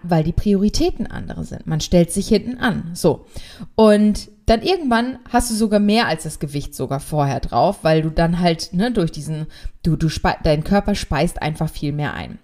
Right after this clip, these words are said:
so. Ähm, genau, und dann hab ich halt gesagt so, „Aber meinst du denn wirklich,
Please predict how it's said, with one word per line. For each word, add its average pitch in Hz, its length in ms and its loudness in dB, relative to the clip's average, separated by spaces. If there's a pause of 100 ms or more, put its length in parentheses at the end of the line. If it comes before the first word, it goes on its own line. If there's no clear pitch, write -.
so. - 220 -4 (1040)
Ähm, 202 320 4 (1900)
genau, 196 400 2 (100)
und 208 540 2 (1800)
dann 208 360 6
hab 208 140 2
ich 214 120 -2
halt 202 120 4
gesagt 190 300 0
so, 190 320 6
„Aber 185 320 4
meinst 226 260 2
du 294 60 0
denn 175 240 2
wirklich, 302 520 2